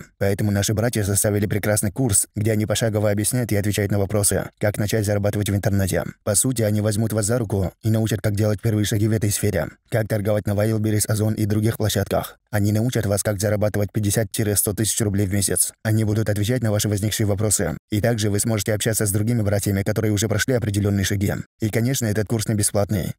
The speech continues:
потому что любой труд должен быть оплачен. Но он стоит очень дёшево по сравнению с другими. Всего полторы тысячи рублей в месяц. По сути, вы познакомитесь с людьми, нашими братьями по вере, у которых вы будете учиться обмениваться опытом и прогрессировать по воле Аллаха. Этот курс подходит как для братьев, так и для сестёр.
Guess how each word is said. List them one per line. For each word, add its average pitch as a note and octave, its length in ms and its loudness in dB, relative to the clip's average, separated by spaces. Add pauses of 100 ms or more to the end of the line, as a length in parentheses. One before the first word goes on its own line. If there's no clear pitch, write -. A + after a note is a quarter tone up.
потому A2 240 0
что A#2 120 0
любой A2+ 300 0
труд C3+ 180 -2
должен G#2+ 260 0
быть G#2 120 0
оплачен. G#2 480 -2 (240)
Но A2 100 0
он A2 80 0
стоит A#2 240 0
очень A2+ 220 0
дёшево A#2+ 260 0
по G2 80 -2
сравнению G#2 420 2
с F#2+ 60 0
другими. G2+ 440 0 (180)
Всего G#2+ 260 2
полторы G#2+ 340 0
тысячи G#2+ 320 0
рублей G#2+ 260 2
в F2+ 60 -2
месяц. - 380 2 (300)
По G2+ 80 2
сути, B2 240 0
вы G2+ 140 0
познакомитесь G#2+ 560 0
с - 40 2
людьми, A2+ 300 0
нашими G#2+ 260 0
братьями G#2+ 400 0
по G#2+ 120 0
вере, G#2+ 260 0 (240)
у A2 80 -2
которых A2 320 0
вы A2 120 0
будете A2 280 0
учиться G#2+ 400 0
обмениваться G#2+ 460 0
опытом A2+ 320 0
и G#2 160 -2
прогрессировать A2 680 0
по G#2+ 100 0
воле G2+ 220 2
Аллаха. F#2+ 420 0 (180)
Этот A2 260 0
курс C3 200 -2
подходит A2+ 360 -2
как A2 160 0
для G#2+ 120 2
братьев, A2 280 -2
так A2 140 -2
и A2+ 40 2
для G2+ 140 2
сестёр. F#2+ 400 2